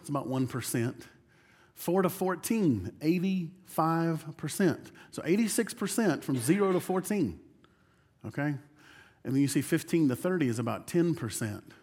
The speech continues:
Look at that past thirty.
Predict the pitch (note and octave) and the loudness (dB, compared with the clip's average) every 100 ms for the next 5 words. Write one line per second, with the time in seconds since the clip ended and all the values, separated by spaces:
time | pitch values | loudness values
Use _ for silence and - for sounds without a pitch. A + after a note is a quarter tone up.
0 | _ _ _ _ _ _ _ _ _ _ | _ _ _ _ _ _ _ _ _ _
1 | _ _ _ - D#3 G#3 G#3 E3 F#3 C#3 | _ _ _ -8 -6 -2 -4 0 0 0
2 | - C3 A2+ D#2 | -2 -2 -4 -6